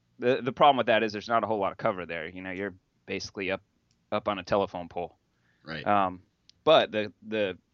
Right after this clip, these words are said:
Speaker 1: good thing about the climber is it's really comfortable. Um, you know, it's easy to get started with.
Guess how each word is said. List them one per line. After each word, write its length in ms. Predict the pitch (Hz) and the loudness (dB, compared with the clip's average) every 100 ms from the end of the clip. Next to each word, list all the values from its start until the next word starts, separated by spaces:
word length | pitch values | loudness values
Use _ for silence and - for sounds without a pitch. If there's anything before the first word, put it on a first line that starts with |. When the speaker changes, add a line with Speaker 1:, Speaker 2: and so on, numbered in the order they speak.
| - | -4
Speaker 1:
good 180 | 151 131 | -4 -2
thing 160 | 123 | -2
about 200 | 104 98 | 0 -2
the 80 | 92 | -4
climber 400 | - 101 95 92 | -2 -2 -2 -4
is 120 | 87 | -6
it's 160 | 87 - | -10 -8
really 280 | 92 104 98 | -2 0 0
comfortable. 680 | 104 92 101 90 90 90 _ _ | -2 -2 -4 -2 -2 -4 _ _
Um, 360 | 95 90 85 87 _ _ _ - | -4 -2 -4 -10 _ _ _ -6
you 100 | 101 | -4
know, 80 | |
it's 100 | 98 - | -2 -2
easy 260 | 110 101 | -2 -2
to 60 | 101 | -2
get 180 | 98 - | -2 -2
started 400 | - 92 87 82 | 0 0 0 -2
with. 260 | 87 82 | -4 -6